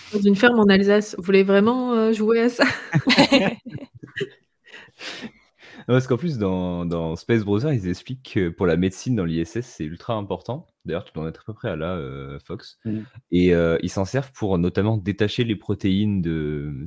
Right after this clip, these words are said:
Speaker 3: de certaines maladies pour en les étudier derrière. Et vu que t'es en micro-pesanteur, tu peux le faire plus facilement que sur Terre où tu peux pas le faire.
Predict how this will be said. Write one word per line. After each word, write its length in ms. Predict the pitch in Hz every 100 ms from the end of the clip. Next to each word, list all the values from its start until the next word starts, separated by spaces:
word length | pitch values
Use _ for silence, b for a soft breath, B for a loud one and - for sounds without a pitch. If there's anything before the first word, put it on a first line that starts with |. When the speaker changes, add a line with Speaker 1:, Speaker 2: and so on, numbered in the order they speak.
| -
Speaker 3:
de 100 | 78
certaines 360 | - 90 104 98
maladies 440 | 87 80 82 101
pour 160 | - 82
en 140 | 76
les 160 | 78 85
étudier 320 | 82 82 95
derrière. 400 | 87 76 92 117 -
Et 80 |
vu 160 | 76 92
que 80 | - -
t'es 100 | 85
en 100 | 78
micro-pesanteur, 840 | 78 - 95 92 80 76 107 120
tu 140 | - -
peux 120 | 95
le 60 |
faire 180 | - 90
plus 100 | -
facilement 520 | 90 - 78 90 107 -
que 100 | 80
sur 180 | 76 76
Terre 160 | 110
où 60 | 107
tu 80 | -
peux 100 | -
pas 100 | 87
le 60 |
faire. 220 | 87 90